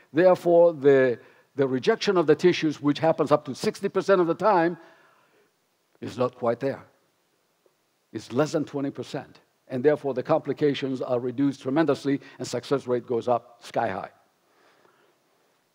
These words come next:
Now, our team, because we're reproductive specialists, we develop a technology now, and I can't talk too much about it because we haven't published it yet, where we can take males that do not produce sperm cells in their testes,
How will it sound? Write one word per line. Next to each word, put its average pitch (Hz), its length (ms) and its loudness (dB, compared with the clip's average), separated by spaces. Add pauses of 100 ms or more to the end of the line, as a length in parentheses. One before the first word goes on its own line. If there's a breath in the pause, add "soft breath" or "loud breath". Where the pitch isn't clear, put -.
(160)
Now, 139 380 0 (100)
our 220 220 8
team, 233 280 0
because 202 300 0
we're 185 160 4
reproductive 170 460 0
specialists, 175 540 -2 (560)
we 170 260 2
develop 190 400 6
a 185 60 4
technology 165 580 2
now, 156 280 6
and 151 80 4
I 156 120 4
can't 175 280 -2
talk 190 240 -2
too 233 120 -4
much 190 200 2
about 147 240 4
it 160 40 -4
because 147 240 -4
we 143 80 0
haven't 147 220 0
published 156 340 -2
it 117 120 -6
yet, 143 240 2 (380 soft breath)
where 185 220 6
we 180 100 6
can 160 180 2
take 185 400 4 (180 soft breath)
males 208 540 4 (260 soft breath)
that 156 240 8
do 151 100 2
not 208 220 4
produce 190 360 0
sperm 208 240 0
cells 180 280 0
in 156 460 2
their 147 140 4
testes, 180 580 0